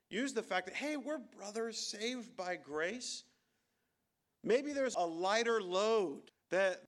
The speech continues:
I can take under service to you." And maybe just kind of assuming that lighter load for himself and showing disrespect by not working hard. Again, taking advantage of his status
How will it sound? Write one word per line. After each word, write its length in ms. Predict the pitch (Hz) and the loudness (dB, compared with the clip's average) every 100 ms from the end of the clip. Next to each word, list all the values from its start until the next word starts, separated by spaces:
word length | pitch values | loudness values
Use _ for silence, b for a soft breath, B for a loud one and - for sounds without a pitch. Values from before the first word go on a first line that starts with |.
| _ | _
I 180 | 170 190 | 2 2
can 260 | 185 160 | 0 -4
take 560 | 139 170 151 - - - _ _ _ _ - | -4 -4 -6 -6 -14 -20 _ _ _ _ -2
under 320 | 180 165 156 | -2 0 0
service 500 | - 160 151 139 - | 0 -2 -2 -4 -6
to 120 | 135 | -6
you." 260 | 131 110 - - _ _ _ _ | -6 -8 -10 -20 _ _ _ _
And 140 | - 170 | -4 2
maybe 260 | 247 262 | 2 2
just 260 | 208 180 - | -2 -4 -4
kind 220 | 202 208 | -4 -2
of 100 | 202 B B | -2 B B
assuming 880 | 151 170 - - 226 294 285 139 120 - _ _ _ _ _ _ _ | -2 0 0 0 2 2 2 0 -4 -12 _ _ _ _ _ _ _
that 280 | 175 170 170 | 0 0 0
lighter 340 | 170 170 165 | 2 4 2
load 320 | 151 151 151 | 2 2 0
for 160 | 151 147 | -4 -4
himself 560 | 143 139 143 139 131 | -4 -4 0 0 0
and 120 | 147 139 | -2 -4
showing 460 | - 208 240 240 | 0 0 0 0
disrespect 840 | 170 170 - 147 - 147 170 185 B B | -2 -4 -4 -8 -4 0 0 0 B B
by 140 | - 196 | -4 -2
not 280 | 208 214 185 | 0 -2 -2
working 420 | 190 196 196 180 | -2 -2 -4 -4
hard. 500 | 180 240 247 120 - _ _ _ _ _ _ _ _ _ _ _ _ _ _ - | 0 0 -2 -6 -12 _ _ _ _ _ _ _ _ _ _ _ _ _ _ -16
Again, 280 | 190 220 214 | -2 -2 0
taking 440 | - 240 233 214 | -4 -4 -2 -2
advantage 800 | 180 143 127 175 214 277 254 165 | -2 -4 -10 -4 0 2 0 0
of 120 | 160 | -2
his 180 | 151 143 | -2 -4
status 880 | - - 151 165 165 - - - | -4 -4 0 0 0 -4 -8 -8